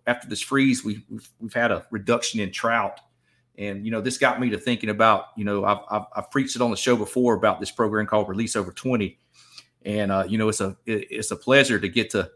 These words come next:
have this guy on the show tonight and, uh, have him share some of his info, his backstory and everything. So I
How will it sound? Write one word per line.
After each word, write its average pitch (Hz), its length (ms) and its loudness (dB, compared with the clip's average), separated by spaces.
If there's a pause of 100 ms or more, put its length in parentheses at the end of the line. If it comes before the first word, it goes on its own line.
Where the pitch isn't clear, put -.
(160)
have 127 220 6
this 113 140 -2
guy 131 220 6
on 123 160 2
the 104 80 -2
show 139 300 0
tonight 113 460 2
and, 104 220 -4
uh, 92 180 -2 (300)
have - 260 0
him 117 120 0
share 117 280 0
some 113 220 -2
of 104 60 -2
his 123 180 0
info, 117 320 2
his 110 180 -2
backstory 107 460 0
and 101 80 -4
everything. 98 340 -4
So 98 220 -2
I - 40 -16